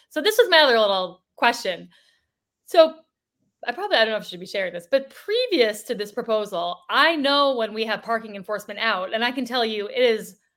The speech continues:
not twenty-four hours a day. It is not even really twelve hours a day. We, we don't have people out ticketing,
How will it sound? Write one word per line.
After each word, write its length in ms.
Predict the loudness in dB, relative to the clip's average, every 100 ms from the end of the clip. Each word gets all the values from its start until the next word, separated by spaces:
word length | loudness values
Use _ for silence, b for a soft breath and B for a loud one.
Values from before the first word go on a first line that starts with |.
| _ _ _
not 520 | -16 -4 2 4 4 0 -12 _ _
twenty-four 360 | -6 -4 0 0
hours 200 | -2 -4
a 20 |
day. 340 | -4 -4 -6 -6
It 60 |
is 120 | -6
not 320 | 0 4 4 2
even 460 | -8 -4 -4 -4 -4
really 400 | -2 -2 -2 -6
twelve 380 | -4 0 2 2
hours 320 | 0 0 -4
a 40 |
day. 160 | -8 -8
We, 280 | -8 -12 -8
we 100 | -4
don't 200 | -2 -2
have 200 | -4 -8
people 280 | -10 -6 -4
out 260 | -2 -4
ticketing, 560 | -6 -12 -6 -6 -8 -14